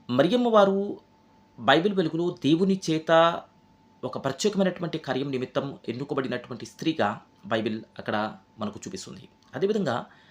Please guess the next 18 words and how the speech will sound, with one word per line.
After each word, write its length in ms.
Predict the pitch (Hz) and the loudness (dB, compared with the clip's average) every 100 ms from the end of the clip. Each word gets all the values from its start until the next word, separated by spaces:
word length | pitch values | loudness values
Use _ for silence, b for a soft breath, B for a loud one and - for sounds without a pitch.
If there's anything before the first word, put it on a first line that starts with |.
| b b _ | b b _
బైబిల్ని 320 | 113 190 233 233 | 4 4 4 2
మనం 140 | 185 | 0
కాస్త 300 | 165 143 - | 0 -6 -6
గమనిస్తే, 460 | 139 135 110 107 - _ - _ _ _ _ _ - | -8 -6 -6 -6 -10 _ -20 _ _ _ _ _ 0
మరియమ్మ 360 | 120 175 247 240 | 4 4 4 4
వారు 440 | 214 190 139 - - - | 4 4 0 -6 -14 -16
దేవుని 400 | 104 123 170 214 | -4 2 4 4
యొక్క 520 | 202 190 151 139 131 - _ _ _ _ | 2 2 0 0 -4 -14 _ _ _ _
భక్తురాలని, 840 | 98 120 - 226 160 117 104 180 - _ - 117 | -10 -10 -4 2 4 4 0 -4 -6 _ -18 -8
యెహోవా 380 | 113 113 165 | -6 -2 2
యొక్క 220 | 180 139 123 | 2 0 -6
భక్తురాలని, 720 | 110 - 127 113 110 180 - _ _ _ _ _ _ _ _ _ | -8 -6 -4 -2 -2 -4 -6 _ _ _ _ _ _ _ _ _
అనగా 520 | 127 123 120 110 90 - - _ | -2 4 6 6 4 -4 -16 _
అరబిక్‌లో 320 | 120 139 160 165 | -2 -2 -2 -4
చెప్పాలంటే 480 | - 127 113 123 - | -2 -2 -2 -6 -4
అల్లాహ్ 300 | 107 127 123 | 0 0 0
యొక్క 160 | 117 | -6
భక్తురాలని 760 | 107 95 117 107 101 139 113 95 | -8 -8 -4 -4 -4 -4 -6 -8